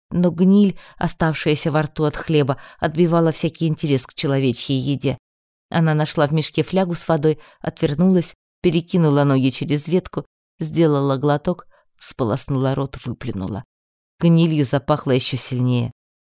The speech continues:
Склизкие ошмётки поблескивали в траве. Тошнота ворочалась в желудке,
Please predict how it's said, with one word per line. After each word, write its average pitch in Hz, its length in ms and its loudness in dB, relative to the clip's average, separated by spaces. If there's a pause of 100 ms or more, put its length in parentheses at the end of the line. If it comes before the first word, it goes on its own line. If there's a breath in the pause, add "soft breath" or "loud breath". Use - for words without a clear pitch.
(300)
Склизкие - 680 -4
ошмётки 147 460 -6
поблескивали 131 720 -6
в - 80 -10
траве. 127 420 -8 (580)
Тошнота 160 500 -2
ворочалась 151 640 0
в 139 40 -10
желудке, 151 600 -2